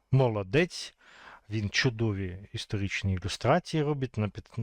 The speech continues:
робить на підставі своїх, е, та, та, та, пане Яскар, дуже круті. А, він їздить, принаймні раніше їздив, е,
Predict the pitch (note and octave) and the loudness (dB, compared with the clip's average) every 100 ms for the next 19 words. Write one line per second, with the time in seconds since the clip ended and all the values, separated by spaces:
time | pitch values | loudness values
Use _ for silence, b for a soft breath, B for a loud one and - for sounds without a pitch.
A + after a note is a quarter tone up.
0 | G#2 A#2 B2+ A#2+ A#2 - A2+ A#2 - - | -4 4 4 4 0 -2 -4 -4 -4 0
1 | A2+ G#2 - A2+ A2 A2 - B B B | 0 0 -4 -2 -2 -2 -6 B B B
2 | B B B B B _ - A2 G#2+ A2 | B B B B B _ -12 -4 0 2
3 | G#2+ G#2+ G#2 G2+ F#2+ - C#3 A2+ F#2 - | 2 2 0 -2 -6 4 6 6 2 -12
4 | - A#2 G#2+ b b b b _ _ - | 2 2 2 b b b b _ _ 0
5 | A2 G2 G#2 G#2 G2+ G2 - - G2 G2+ | 0 2 0 2 2 0 -4 -10 -6 -2
6 | G2+ G2+ - G2+ - G#2 B B B B | 0 -2 -2 -4 -2 -4 B B B B
7 | B A2 A2+ A2+ A2 G#2+ G#2+ G#2 G2+ A2+ | B 2 4 6 6 4 4 2 0 2
8 | C#3 A#2+ G#2+ G2 F2 _ A2+ B2 G#2 F#2 | 2 2 0 -4 -10 _ 0 0 0 -4
9 | F#2+ - - _ _ _ _ _ A2+ A#2 | -8 -10 -16 _ _ _ _ _ 2 4
10 | G#2+ A2 G#2+ A2+ A2+ - G#2+ G#2 F#2+ F#2+ | 2 2 2 2 0 -2 -2 -2 -4 -6
11 | F#2+ - B B B B B _ G#2 G2+ | -8 -12 B B B B B _ -4 0
12 | G2 G2 G2 F#2+ | 2 2 2 0